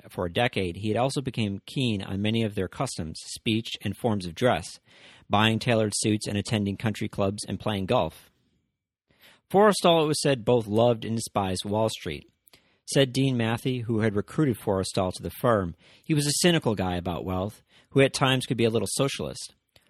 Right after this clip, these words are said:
Forrestal, for example, could be extremely rude to people who mattered, like customers and superiors, but also extremely nice to people who reported to him and casual acquaintances. Forrestal lived a fast-paced social life, partying as hard as he was working, with many young and beautiful women.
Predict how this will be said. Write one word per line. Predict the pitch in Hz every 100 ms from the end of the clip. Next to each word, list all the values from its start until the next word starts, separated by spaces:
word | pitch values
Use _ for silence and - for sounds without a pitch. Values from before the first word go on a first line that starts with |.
| _ _ - - -
Forrestal, | 139 139 - 127 120
for | - - 113
example, | 104 113 113 117
could | 107
be | 104 101
extremely | - 139 135 123
rude | 107 143 127 -
to |
people | 98 127 117
who | 104
mattered, | 107 131 107 87
like | 101 90
customers | - 120 113 101 95
and | 92
superiors, | 101 113 131 92 98 -
but | 143 156
also | 165 160
extremely | 135 - 147 135 127
nice | 131 120
to | -
people | 131 127 110
who | 113
reported | 104 - 139 123
to | -
him | 101 92 -
and | 131 139 123
casual | 113 98 92
acquaintances. | 85 131 123 90 - - - _ _ _ _ _ _ _ _ _ - - - -
Forrestal | 185 190 - 175 151
lived | 139 135
a | 117
fast-paced | - 110 113 - 123 101 -
social | 107 - 92
life, | 85 78 -
partying | - 113 117 113
as | 95
hard | - 143 131
as | 107
he | 110
was | 95 110
working, | 113 - 87 -
with | 101
many | 110 117
young | 120 110 110
and | 98
beautiful | 95 92 - 87
women. | 110 95